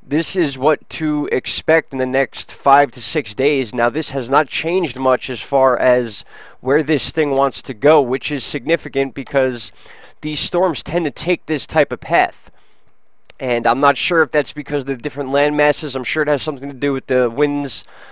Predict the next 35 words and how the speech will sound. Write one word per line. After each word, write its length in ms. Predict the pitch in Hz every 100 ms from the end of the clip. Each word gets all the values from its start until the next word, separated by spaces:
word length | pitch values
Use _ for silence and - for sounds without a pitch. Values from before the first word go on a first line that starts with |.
| - -
up 180 | 143
above. 640 | 135 110 143 151 147 123 - - - -
Um, 280 | 120 127 127
if 160 | 120
you 80 | 147
were 100 | 147
to 80 | 143
change 460 | - 156 156 156 127
this 260 | 160 -
to 220 | - 156 123
a 60 |
higher 920 | 113 - 139 143 143 139 135 131 117 - - - -
altitude, 680 | 170 - 147 - 147 139 117
let's 180 | 131
say 220 | - 151 135
five 380 | - 147 147
hundred 320 | 143 151 135 131
meters, 640 | 156 160 143 131 - - - - - -
you 140 | 143
get 260 | 131 151 -
a 100 | 147
better 360 | 120 156 170
idea 420 | 151 143 123 160 113
of 120 | 120
steering 640 | - - 160 160 147 127
winds, 300 | 120 113 110
and 80 | 120
you 60 | 117
can 140 | 123
see 340 | - - 180
how 240 | 156 147 135
winds 420 | 127 151 160 135
come 280 | - 160 156
from 340 | - 151 139
the, 260 | 120 127 117